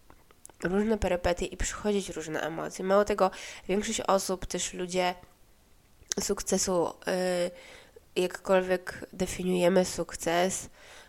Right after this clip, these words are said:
y, albo ludzi, którzy naprawdę właśnie porwali się na takie, ym, sięganie po duże marzenia i transformacje, wielokrotnie można zobaczyć,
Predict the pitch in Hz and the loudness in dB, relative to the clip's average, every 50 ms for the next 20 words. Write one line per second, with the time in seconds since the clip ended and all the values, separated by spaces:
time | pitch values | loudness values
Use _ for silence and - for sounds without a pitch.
0 | - - - 180 175 - - - 175 175 170 180 180 175 160 - - - 175 175 | -8 -4 -2 -2 0 0 0 0 -2 -2 -2 0 2 2 2 2 0 -2 -2 -2
1 | 170 170 170 185 - - - 185 185 180 185 175 175 - 185 180 180 180 180 180 | -2 -2 -2 -4 -6 -6 -6 -6 -6 -2 -2 -2 -2 0 0 0 0 2 0 2
2 | 170 175 180 175 180 180 - - 180 170 175 165 165 170 175 180 - - 180 180 | 2 2 0 0 -2 -6 -4 -2 -2 0 0 2 2 2 2 0 -2 -2 -2 -2
3 | 175 170 170 - - - 170 185 185 180 170 - - - - - - - - - | -2 -2 -4 -6 -6 -4 -2 0 2 2 0 0 -2 -6 -12 -20 -20 -20 -12 -6
4 | - - - - - 160 160 165 185 - - - - - - - - - - - | -4 -4 -2 -2 -4 -4 -4 -6 -6 -8 -14 -18 -14 -12 -12 -12 -12 -16 -20 -20
5 | - - - - 202 196 196 175 165 170 175 175 175 - 180 170 180 170 170 165 | -10 -6 -4 -2 0 2 4 4 4 4 4 2 2 0 -2 -2 -2 0 0 2
6 | 170 165 180 185 202 226 240 233 233 233 220 202 190 190 180 - - 175 185 - | 2 2 2 2 2 4 4 4 4 4 4 4 2 2 0 -2 -4 -4 -4 -4
7 | - - 185 190 175 156 156 170 - - - 185 190 202 214 214 - - - - | -6 -8 -6 -4 -2 -2 -2 -2 -4 -6 -4 -2 -2 -2 -4 -6 -12 -20 -20 -20
8 | - - - - - - - - - - - _ _ _ _ - - 220 208 226 | -20 -20 -20 -20 -20 -20 -20 -20 -20 -20 -20 _ _ _ _ -2 0 2 4 4
9 | 240 - - - 285 294 - - 240 226 208 185 185 180 190 202 208 214 - - | 2 4 4 6 6 6 4 2 2 4 6 6 8 8 8 8 6 4 0 -8
10 | - - - - - - - - - - - - - _ - - - - - - | -14 -18 -20 -20 -20 -20 -20 -20 -20 -20 -20 -20 -20 _ -20 -20 -20 -20 -20 -20
11 | - - - - - 196 196 196 196 202 196 190 190 196 185 185 180 180 180 - | -20 -18 -14 -8 0 2 2 4 4 2 0 0 0 0 2 2 2 2 2 0
12 | - 185 180 180 185 185 - - - - | 0 2 2 2 2 0 -2 -4 -6 -6